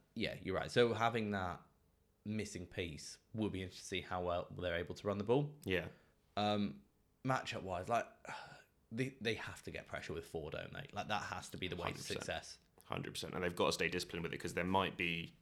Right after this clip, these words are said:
Speaker 2: times in the game where they, like I said, my worry with the Bengals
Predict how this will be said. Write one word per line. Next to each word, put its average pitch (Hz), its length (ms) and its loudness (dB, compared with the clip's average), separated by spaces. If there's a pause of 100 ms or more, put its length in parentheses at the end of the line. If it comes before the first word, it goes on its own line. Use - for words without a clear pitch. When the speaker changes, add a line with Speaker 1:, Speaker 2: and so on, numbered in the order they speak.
(140)
Speaker 2:
times 85 300 -2
in 82 60 -4
the 85 40 4
game 82 240 6
where 82 120 0
they, 80 360 2 (1080)
like 90 160 4
I - 20 -6
said, 85 180 2
my 95 160 8
worry 101 360 6
with 98 240 0
the 90 60 -6
Bengals 90 520 0